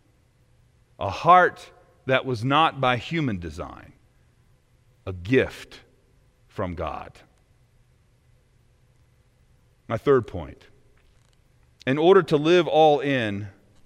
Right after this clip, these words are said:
God is asking for you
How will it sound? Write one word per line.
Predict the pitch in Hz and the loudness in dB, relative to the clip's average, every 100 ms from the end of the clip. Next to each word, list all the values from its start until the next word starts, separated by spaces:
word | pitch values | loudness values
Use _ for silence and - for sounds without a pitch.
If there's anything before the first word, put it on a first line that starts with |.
| _ _ _ - | _ _ _ 0
God | 135 143 156 170 147 | 4 4 2 -2 -4
is | 107 101 - - | -8 -8 -8 -2
asking | 127 139 - 143 139 | -2 -2 -6 -8 -8
for | - 110 | -8 -10
you | 95 101 120 120 117 | -6 -6 -4 -6 -8